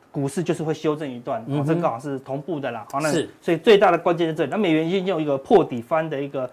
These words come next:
Speaker 2: 味道。
Speaker 1: 讯号出现咯。
Speaker 2: 嗯。
Speaker 1: 好，所以你要留意，哦，那个风险就在后面等你啊，哈。
Speaker 2: 油价。
Speaker 1: 好，那最大的这个，我们一直提醒大家，原油这个地方破底就已经确定了，啊，经济是衰退，
Speaker 2: 经济衰退。
Speaker 1: 因为从技术面来讲，它叫做骷髅叉嘛。
Speaker 2: 嗯。
Speaker 1: 既然它已经进入骷髅叉，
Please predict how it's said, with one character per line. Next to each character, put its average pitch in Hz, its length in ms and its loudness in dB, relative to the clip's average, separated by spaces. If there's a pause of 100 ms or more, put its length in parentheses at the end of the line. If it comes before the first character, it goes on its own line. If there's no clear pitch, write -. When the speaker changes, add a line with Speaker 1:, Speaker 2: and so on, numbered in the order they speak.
(120)
Speaker 2:
味 156 180 4
道。 135 100 2
Speaker 1:
讯 220 160 4
号 185 120 8
出 180 180 2
现 180 160 0
咯。 165 300 4
Speaker 2:
嗯。 143 60 -2
Speaker 1:
好， 127 40 -4
所 170 80 -4
以 160 40 -2
你 156 40 0
要 156 60 4
留 147 280 0
意， 151 200 -4
哦， 127 180 -12
那 139 80 -12
个 139 300 -2
风 190 240 -2
险 147 120 -6
就 135 100 -8
在 147 120 -4
后 175 140 -2
面 160 160 -4
等 143 240 -6
你 131 120 -6
啊， 117 160 -8
哈。 139 200 -2 (140)
Speaker 2:
油 127 120 -4
价。 190 240 4
Speaker 1:
好， 196 300 6
那 240 60 4
最 247 260 6
大 226 260 6
的 165 140 0
这 170 100 -2
个， 147 260 0
我 120 60 -4
们 170 140 2
一 262 60 8
直 240 80 6
提 208 120 4
醒 185 140 0
大 180 140 6
家， 170 200 2 (280)
原 214 120 10
油 254 80 10
这 247 100 8
个 226 60 6
地 226 80 8
方 233 120 8
破 294 260 10
底 131 220 2
就 180 120 0
已 165 60 4
经 180 160 -2
确 180 200 2
定 165 220 2
了， 110 80 -6 (280)
啊， 117 180 -10
经 175 200 0
济 170 160 -2
是 147 120 -6
衰 143 80 0
退， - 20 0
Speaker 2:
经 147 80 -4
济 135 60 -2
衰 190 140 8
退。 185 240 6
Speaker 1:
因 180 120 -4
为 208 160 4
从 175 160 2
技 208 180 0
术 208 140 0
面 202 180 2
来 151 140 2
讲， 147 180 -6
它 147 120 -2
叫 156 100 -2
做 147 240 -2
骷 208 160 4
髅 165 160 6
叉 160 240 0
嘛。 151 220 -2
Speaker 2:
嗯。 196 260 0
Speaker 1:
既 339 140 6
然 285 100 12
它 262 120 10
已 - 20 4
经 254 160 6
进 262 120 2
入 247 120 6
骷 302 220 8
髅 208 160 10
叉， 190 280 4